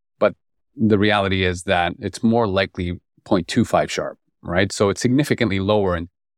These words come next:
if I can add bonds in there, can I increase for those fifteen units of risk, more units of return, more units of expected return if I balance them the right way? If I add managed futures trend, how many more units of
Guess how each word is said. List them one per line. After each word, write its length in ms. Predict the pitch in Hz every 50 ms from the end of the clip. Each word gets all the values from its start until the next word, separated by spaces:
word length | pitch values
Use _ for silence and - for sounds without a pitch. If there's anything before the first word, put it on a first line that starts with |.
| _
if 240 | - 151 160 156 -
I 160 | 170 170 156
can 260 | 143 - 151 135 123 - -
add 320 | 104 107 107 101 95 92
bonds 480 | 95 117 117 117 117 120 117 110 95 98
in 160 | 87 78 71
there, 220 | 71 69 71 - _
can 140 | - 95
I 100 | 92 92 - 107
increase 580 | 117 123 123 - - 117 113 107 - - - _ _ _ _
for 120 | - 92
those 180 | 92 107 104 -
fifteen 400 | - - 123 - - 156 143 131
units 320 | 127 135 143 143 123 -
of 120 | 113 104 113
risk, 340 | 131 120 82 - - - _ _ _ _ _ _ _ _
more 360 | 98 104 107 110 120 131 131 131
units 340 | 117 123 120 117 104 -
of 100 | 113 92
return, 460 | 101 90 - - 104 90 82 78 82 85
more 180 | 85 104 113 117
units 260 | 110 113 117 107 -
of 80 | 95
expected 460 | 98 - - - - 98 - - 95 82
return 380 | 80 - - - 85 82 82
if 100 | 82 -
I 80 | - 87
balance 400 | 87 - 85 85 87 85 85 -
them 100 | 87 82
the 60 | 82
right 180 | 82 82 - -
way? 180 | 82 82 - -
If 120 | - -
I 160 | 90 95 190 -
add 400 | - 226 113 113 113 220 196 - _ _ _ _ _ _ -
managed 360 | - 110 107 107 101 92 -
futures 420 | - - 110 101 - - 101 87 -
trend, 540 | - - - 151 127 95 82 78 73 - - _ _ _ _ _ _
how 120 | - -
many 140 | 110 120 123
more 180 | 120 120 120 120
units 520 | 113 110 113 120 123 123 117 - - -
of 340 | - - 95 95 95 92 87